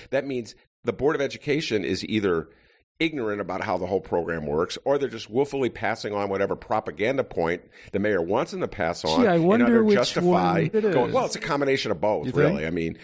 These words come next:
Speaker 1: they're just merely doing anything they can to justify the existence of a program that deprives them of the money that they need to educate the children of Chicago.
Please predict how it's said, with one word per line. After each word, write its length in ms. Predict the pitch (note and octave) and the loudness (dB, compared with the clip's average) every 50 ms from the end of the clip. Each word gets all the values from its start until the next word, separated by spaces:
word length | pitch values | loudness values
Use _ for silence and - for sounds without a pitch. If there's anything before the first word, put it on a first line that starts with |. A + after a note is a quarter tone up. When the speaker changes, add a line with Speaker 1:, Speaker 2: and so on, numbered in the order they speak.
| - - - - - - - | -18 -20 -20 -20 -20 -4 0
Speaker 1:
they're 140 | E3+ F#3 F3+ | 0 0 0
just 440 | - - A3 G3+ - - - - | 0 -2 -4 -4 -4 -6 -10 -8
merely 760 | C3 C3 C#3+ F3 G#3 G3+ G3 E3+ D3 C3+ B2+ B2 A#2+ - - _ _ _ A2 A#2+ - - | -4 0 2 4 4 4 2 0 -2 -2 -2 -4 -6 -8 -10 _ _ _ -20 -20 -4 0
doing 240 | D#3+ D#3 D3+ D3 - | 0 2 2 2 0
anything 400 | - D#3+ G3+ A#3 A#3+ A3+ G3+ E3+ | 2 0 0 2 2 0 2 2
they 100 | D#3 C#3 | 0 -2
can 540 | - - D3 C#3+ C3+ A#2+ G#2+ G#2 G2 F#2+ - | -2 -2 -2 0 2 2 0 0 -2 -6 -6
to 120 | - A#2+ | -6 -6
justify 560 | G#2+ - D3 D#3 - - E3 - - B2+ C3 | -2 -2 -2 -2 -2 -4 -8 -2 0 0 0
the 120 | A#2 G#2 F#2 | 0 -2 -4
existence 560 | D#2+ - - C3 B2+ - - F#2 E2+ - G2+ | -6 -6 -6 -6 -6 -4 -4 -4 -2 -2 -2
of 80 | F2 | -4
a 40 | F2 | -4
program 560 | - - - D3 D3+ D3+ C3 - E2+ F2 F2 - - - - _ | -6 -4 -2 0 2 2 2 0 -2 -4 -4 -6 -10 -18 -20 _
that 120 | - - | -16 -16
deprives 500 | - - - - C3 C3+ D3+ D3 D3 D3 | -16 -14 -6 -2 -2 0 0 -2 -2 -4
them 120 | C#3 B2 B2 | -4 -4 -4
of 100 | A2 G2+ | -4 -4
the 40 | F#2+ | -4
money 280 | G2 G#2+ G#2+ G#2+ G#2+ | -2 -2 0 0 0
that 180 | G2 G2 - - | -2 -2 -2 0
they 120 | F#2+ G2 F#2 | -2 0 0
need 440 | G#2 A#2+ B2 G#2 D#2+ D2+ D#2+ - - - _ _ _ - _ _ _ | 0 0 2 0 0 -2 -4 -8 -12 -18 _ _ _ -20 _ _ _
to 140 | - B2 - - | -4 -2 -2 -2
educate 400 | A#2 A2+ G#2 G2+ - A#2 G2 - | -4 -4 -6 -10 -12 -12 -8 -6
the 80 | F#2+ | -6
children 340 | - - G2+ F2+ F2 G2 F#2+ | -6 -2 -2 -2 -2 0 -2
of 100 | G#2 G2+ | -2 -2
Chicago. 640 | - - - - D3+ C3+ D3 B2+ F2 A#1+ - - | -4 -6 -6 -4 -2 -2 -2 -2 -4 -6 -10 -16